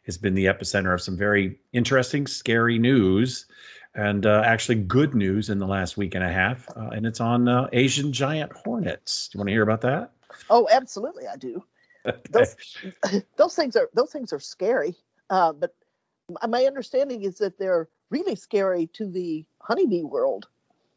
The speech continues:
Speaker 1: Yeah, that's what keeps everybody focused on this problem. So in December of twenty nineteen, the first Asian giant hornet was found in Washington State, Western Washington State. Uh, they believe it may have come in on a container from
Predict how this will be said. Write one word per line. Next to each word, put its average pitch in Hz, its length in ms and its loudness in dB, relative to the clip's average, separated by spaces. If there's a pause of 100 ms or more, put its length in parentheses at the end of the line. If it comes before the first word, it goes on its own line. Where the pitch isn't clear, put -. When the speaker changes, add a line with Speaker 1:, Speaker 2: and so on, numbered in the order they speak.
Speaker 1:
Yeah, 110 340 4
that's 110 220 2
what - 340 0
keeps 104 280 0
everybody 95 360 4
focused - 420 0
on 82 180 -2
this 76 180 -10
problem. 67 600 -6
So 87 220 -4
in 95 80 0
December 143 360 2
of 143 100 0
twenty 120 240 2
nineteen, 95 500 0
the 80 80 -4
first 104 400 -2
Asian 90 440 -4 (420)
giant 92 320 2
hornet 87 380 -2
was 80 160 -10
found 85 300 -6
in 78 120 -8
Washington 82 560 -6
State, - 480 -10 (320)
Western 82 400 -4
Washington 73 480 -10
State. - 480 -10
Uh, 85 160 -4
they 90 140 -4
believe 95 320 2
it 98 60 0
may 90 120 -2
have 82 120 -2
come 95 200 0
in 90 100 0
on 80 160 -2
a 73 100 -4
container 107 800 -2
from 76 340 -4